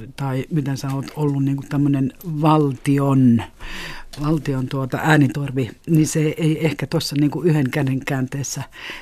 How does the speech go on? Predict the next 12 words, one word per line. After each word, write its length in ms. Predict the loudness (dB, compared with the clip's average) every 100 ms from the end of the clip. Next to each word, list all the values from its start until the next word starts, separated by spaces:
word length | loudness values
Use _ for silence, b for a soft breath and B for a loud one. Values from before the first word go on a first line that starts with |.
| B 2
Niin, 200 | 2 2 0
ja 140 | -2 0
sitten 260 | -2 -2
varsin 420 | -4 -2 -2 -4 -6
tun-, 120 | -8 -4
syntyy 280 | -2 -2 -2
tämmöisiä 420 | 0 0 2 4
niinku 260 | 4 4 4
nostalgiatrippejä 1500 | 4 4 2 -2 -2 -2 -4 -8 -6 2 4 4 0 2 2
jossain, 600 | 2 2 0 0 0 0
tuota, 320 | -2 0 0
jotka, 420 | 0 -2 -4